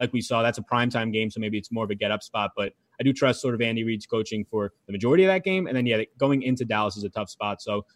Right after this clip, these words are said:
they get two-game road stretch, which will really kinda test out. If you come out with two wins here, yeah, you're gonna probably make the playoffs. You will make the playoffs.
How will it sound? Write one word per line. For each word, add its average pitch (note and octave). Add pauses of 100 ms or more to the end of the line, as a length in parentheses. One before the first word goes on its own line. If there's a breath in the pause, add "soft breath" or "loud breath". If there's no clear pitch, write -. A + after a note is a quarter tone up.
they B2
get A#2+
two-game C3
road A2
stretch, A2
which G#2
will A2
really A2
kinda G#2+
test -
out. G2
If G#2+
you F3
come F#3+
out D3
with A#2
two C3
wins G#2+
here, A#2
yeah, G#2
you're G2
gonna G#2
probably G2+
make G2
the -
playoffs. G2
You G2
will C3
make G2+
the -
playoffs. F#2+